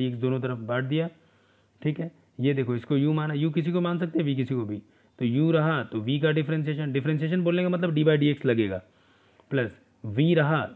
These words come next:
तो u का differentiation, ये इसको operate करेगा ना, आगे वाले को, पीछे, ये back वाले से कोई मतलब नहीं होता, ठीक है ना। इसको differentiation of sin x cos x, differentiation of x square, x to the power n होता है ना, x to power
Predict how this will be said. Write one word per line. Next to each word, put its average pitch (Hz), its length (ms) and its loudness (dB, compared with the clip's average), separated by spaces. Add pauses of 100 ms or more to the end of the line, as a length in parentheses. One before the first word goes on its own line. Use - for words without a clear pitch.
तो 117 140 0
u 131 140 -2
का 127 80 4
differentiation, 104 540 -4
ये 165 260 0
इसको 180 240 0
operate 147 260 2
करेगा 139 280 -2
ना, 165 140 -2
आगे 123 140 2
वाले 110 220 0
को, 104 220 -12 (120)
पीछे, 123 220 -10
ये 120 260 -6
back 120 280 -4
वाले 139 180 -6
से 139 80 -8
कोई 139 120 -6
मतलब 139 220 -6
नहीं 131 120 -2
होता, 98 180 -6
ठीक 139 160 -8
है 170 60 -6
ना। 151 60 -6
इसको - 260 -12 (800)
differentiation 147 520 0
of 165 100 -2
sin 151 220 -2
x 156 180 -6
cos 120 200 -4
x, 139 200 -6
differentiation 143 560 -2
of 156 80 -2
x 156 240 -4
square, 165 340 -4
x - 140 -8
to 151 100 0
the 147 80 -2
power 151 160 0
n 165 120 0
होता 165 180 -2
है 165 60 -4
ना, 180 80 -6 (760)
x 120 140 -6
to 135 120 -4
power 143 100 -2